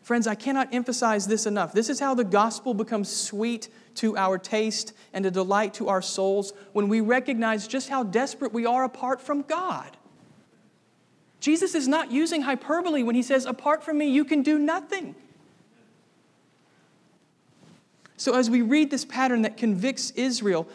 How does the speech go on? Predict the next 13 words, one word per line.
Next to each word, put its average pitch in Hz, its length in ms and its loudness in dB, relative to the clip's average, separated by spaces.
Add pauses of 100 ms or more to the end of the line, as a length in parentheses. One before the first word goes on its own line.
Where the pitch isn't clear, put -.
(140)
let's 320 200 0
put 339 240 -4
ourselves 302 640 -2
under 302 400 2
that 277 240 2
verdict 254 500 -2
as 247 240 -4
well. 277 500 -6 (800)
Not 262 360 4
so 339 160 2
that 294 140 4
we're 262 160 2
condemned, 240 840 2